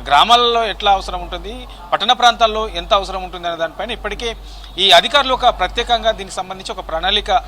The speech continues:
రూపొందించారు. అందులో భాగంగానే ఈ రెండు నెలలు కూడా చాలా ఇబ్బందులు వచ్చే అవసర-, అవకాశం ఉంటుంది. ఎందుకంటే ఎండలు దంచి కొడతా ఉన్నాయి. So ఇప్పటికే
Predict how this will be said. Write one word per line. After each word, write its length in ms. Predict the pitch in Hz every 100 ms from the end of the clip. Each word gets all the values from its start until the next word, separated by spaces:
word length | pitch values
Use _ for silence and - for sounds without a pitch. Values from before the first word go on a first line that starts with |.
| - - -
రూపొందించారు. 540 | 180 233 226 220 220 285
అందులో 300 | 240 262 254
భాగంగానే 520 | 240 240 233 240 302
ఈ 260 | 254 226 208 - - -
రెండు 200 | 180 247
నెలలు 240 | 294 285
కూడా 560 | 277 269 311 349 262 - 196
చాలా 140 | 208
ఇబ్బందులు 400 | 202 185 254 240
వచ్చే 180 | 240 226
అవసర-, 460 | 196 190 202 180 170 - -
అవకాశం 380 | 190 277 269 254
ఉంటుంది. 220 | 185 156
ఎందుకంటే 400 | 165 202 226 220
ఎండలు 360 | 196 214 214 202 - - -
దంచి 200 | 147 220
కొడతా 300 | 214 190 202
ఉన్నాయి. 260 | 196 196 208
So 120 | 196
ఇప్పటికే 480 | 170 214 214 214